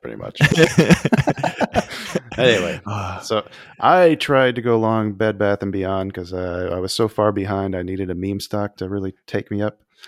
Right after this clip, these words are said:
Speaker 1: Uh, if I had shorted that, I probably would have gotten pretty close to the lead, but I did not. Bed Bath and Beyond opened at sixteen eighty-three, finished at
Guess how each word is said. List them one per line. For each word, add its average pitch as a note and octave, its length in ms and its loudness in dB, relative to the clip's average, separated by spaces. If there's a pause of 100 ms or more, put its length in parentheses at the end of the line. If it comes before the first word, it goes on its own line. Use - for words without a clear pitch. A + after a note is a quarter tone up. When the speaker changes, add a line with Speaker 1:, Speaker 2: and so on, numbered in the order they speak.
(500)
Speaker 1:
Uh, F#2+ 240 0
if A#2+ 160 2
I C#3+ 80 8
had C3+ 180 2
shorted A#2 500 -2
that, E2 180 -4
I - 80 -4
probably G2+ 800 -2
would F#2 220 -4
have F2+ 160 -4
gotten - 340 -6
pretty F#2 160 -10
close F2 360 -6
to F#2 60 -14
the F2 100 -10
lead, E2+ 280 -8
but - 120 -8
I F2 60 -2
did G2+ 220 -6
not. - 240 -10 (320)
Bed G#2+ 180 0
Bath G#2+ 180 2
and - 60 -18
Beyond G#2 280 0
opened F#2+ 340 -4
at F#2+ 100 -8
sixteen - 480 -8
eighty-three, F2+ 480 -6
finished G2 400 -8
at - 60 -20